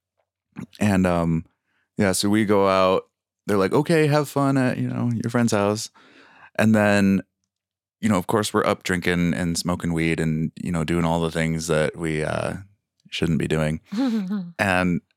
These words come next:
Speaker 1: I wake up in the morning 'cause my phone is going off next to my head, and I've got, like, this raging hangover,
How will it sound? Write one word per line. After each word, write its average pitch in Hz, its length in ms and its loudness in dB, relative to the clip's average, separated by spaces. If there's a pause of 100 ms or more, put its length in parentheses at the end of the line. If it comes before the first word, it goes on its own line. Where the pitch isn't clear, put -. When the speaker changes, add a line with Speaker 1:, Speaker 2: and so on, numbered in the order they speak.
(380)
Speaker 1:
I - 80 -2
wake 95 260 0
up 113 160 0
in 120 100 0
the 110 80 2
morning 87 380 0
'cause 90 140 -8
my 85 140 -2
phone 95 380 -2
is 92 120 -2
going 82 240 -2
off 80 240 -2
next 78 200 -4
to 82 60 -8
my 80 100 -2
head, 78 260 -2
and 80 120 -4
I've 85 80 -4
got, 90 140 -2
like, 87 120 -4
this 85 140 -6
raging 90 540 -2
hangover, 80 640 -2